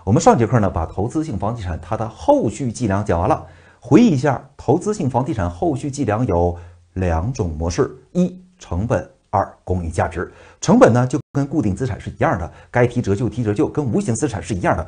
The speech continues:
该提开销提前开销。哎，发生减值进行减值测试，这个减值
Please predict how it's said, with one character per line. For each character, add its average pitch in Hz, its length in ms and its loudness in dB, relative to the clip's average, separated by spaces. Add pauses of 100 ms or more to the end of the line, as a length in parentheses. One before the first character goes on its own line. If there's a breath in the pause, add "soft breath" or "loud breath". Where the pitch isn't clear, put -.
(140 loud breath)
该 92 160 -4
提 90 140 -6
开 98 140 -4
销 110 160 0
提 131 160 -6
前 131 260 -2 (140)
开 151 120 0
销。 175 200 2 (320)
哎， 104 120 0
发 175 200 4
生 190 120 -2
减 95 160 0
值 107 140 -2
进 - 160 -8
行 101 160 -6
减 80 200 -6
值 - 80 -14
测 110 180 -6
试， - 240 2 (280 loud breath)
这 254 120 0
个 240 60 0
减 90 200 4
值 104 140 0